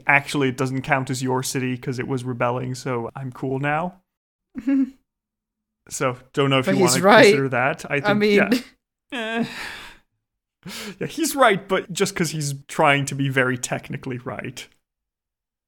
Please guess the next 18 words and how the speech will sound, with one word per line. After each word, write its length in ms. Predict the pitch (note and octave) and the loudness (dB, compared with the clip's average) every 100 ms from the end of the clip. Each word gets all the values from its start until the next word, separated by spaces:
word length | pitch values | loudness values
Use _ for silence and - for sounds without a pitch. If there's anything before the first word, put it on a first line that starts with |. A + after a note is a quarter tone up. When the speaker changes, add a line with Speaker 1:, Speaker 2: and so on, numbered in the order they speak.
| _ _ | _ _
Speaker 1:
And, 500 | E3+ E3+ E3 D#3+ D3+ | 4 6 4 2 2
uh, 160 | D#3+ D#3 | 2 2
the 180 | - | 0
second 380 | F3+ C4 B3 A3 | 0 0 -2 -2
schemy 420 | F#3 - G#3 F#3+ | -2 -2 -2 -2
thing 320 | E3+ F3+ E3+ D#3+ | 0 0 0 2
is 600 | D3+ C#3+ C3+ B2 - _ _ _ _ - D3 | 4 4 2 -4 -6 _ _ _ _ -12 0
getting 460 | D3+ C#3+ C#3+ C#3 | 4 6 4 0
a 160 | C#3+ D3+ | -2 0
new 320 | C#3 C#3 C3+ | 0 2 0
Ptolemaic 640 | C#3 C#3 C#3 C#3 C3+ C3+ | 0 0 2 0 0 -2
wife 600 | C3+ B2+ C3 C3+ - - - - | 2 2 2 -2 -8 -16 -14 -8
and 440 | C3 B2+ A#2+ A#2+ - _ _ _ _ _ _ _ _ - | -8 -6 -8 -10 -14 _ _ _ _ _ _ _ _ -14
messing 420 | C3+ C#3 D#3+ D#3 | -12 -8 -6 -6
things 260 | D3 D3+ D3 | -4 -2 0
up, 320 | E3 F3+ _ | 0 0 _
but 340 | A#2+ A#2+ - _ _ _ A#3+ | -6 -6 -8 _ _ _ -10
Speaker 2:
Mm, 500 | G#3+ G3 G3 F#3+ | -8 -6 -6 -8